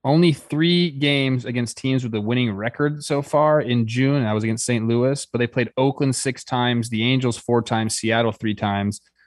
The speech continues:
then the Saint Louis game, or series for three, Detroit for two, and a Cincinnati game. So, like,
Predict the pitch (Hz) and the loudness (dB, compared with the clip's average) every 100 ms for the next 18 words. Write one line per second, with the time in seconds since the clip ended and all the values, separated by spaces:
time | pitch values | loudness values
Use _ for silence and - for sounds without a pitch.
0 | _ - 110 117 - 117 107 104 98 - | _ -2 2 2 2 0 2 0 0 -4
1 | 98 101 95 101 95 104 101 - 92 101 | -2 -2 -2 -4 -2 -2 -2 -2 -4 -2
2 | 101 - _ 101 95 - 135 120 117 - | -2 -4 _ -8 -2 0 0 0 -4 0
3 | 117 107 104 - 107 - 98 92 90 85 | 2 2 -2 -2 -4 -4 -2 -2 -4 -6
4 | 85 90 120 - 120 117 113 | -10 -10 -10 -2 2 2 0